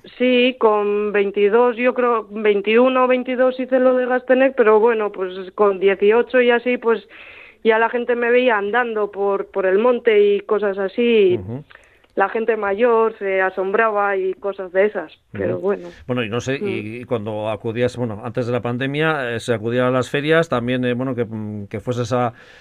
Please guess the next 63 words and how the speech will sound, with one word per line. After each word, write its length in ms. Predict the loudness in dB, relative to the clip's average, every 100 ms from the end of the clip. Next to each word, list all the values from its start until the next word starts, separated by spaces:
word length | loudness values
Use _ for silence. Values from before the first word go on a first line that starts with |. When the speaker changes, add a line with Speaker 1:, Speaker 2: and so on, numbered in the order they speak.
| -20 _ -12
Speaker 2:
evidentemente, 540 | -8 -6 -4 -2 -2
bueno, 220 | -4 -6
que 80 | -6
a 40 |
veces 240 | -8 -8 -8
es 100 | -8
un 100 | -6
punto 260 | -6 -6 -6
de 80 |
encuentro 300 | -6 -8 -8
importante 400 | -8 -8 -8 -6
y 40 | -6
un 80 | -6
punto 240 | -4 -4
para 160 | -2 -2
ver 160 | -4
qué, 260 | -4 -6 -4
qué 140 | -2 0
hacen 240 | 0 -6
otros 180 | -6 -8
ganaderos, 460 | -6 -4 -4 -4
¿no? 240 | -4 -4 -6 -10 -20 -20 _
Eh, 340 | -4 -2 0 -2
y 140 | -2 0 0 0
Speaker 1:
Sí. 60 |
Speaker 2:
no 80 | -4
sé 160 | -4 -4
si, 340 | -4 -4 -4
hombre, 220 | -4 -4
esta 160 | -4 -6
chavala, 400 | -4 -4 -2 -4
¿qué, 280 | -4 -4 -4
quién 160 | -4 -4
eres, 240 | -4 -4
no? 280 | -6 -6 -6
Igual, 320 | -4 -4 -4
eh, 140 | -4 -6
no 80 | -6
sé, 120 | -6
ese 120 | -8
tipo 220 | -4 -2
de 140 | -2 -4
reacciones. 520 | -6 -4 -6 -6 -12 -20 -20 _
No 100 | -6
sé 40 | -4
si 60 |
para 180 | -2 0
mal 120 | 0
o 60 | 0
para 160 | 2 2
bien, 160 | 2
Speaker 1:
Sí. 60 | 2
Speaker 2:
¿eh? 20 |
Que 60 | 0
igual 160 | 0
alguna, 340 | -2 -2 -4 -2
te 60 | -2
habrás 140 | -4
encontrado 260 | -6 -6 -4
también 800 | -4 -4 -6 -8 -8 -10 -12
buenas 240 | -10 -10 -10
experiencias 420 | -12 -10 -10 -12
también, 300 | -12 -12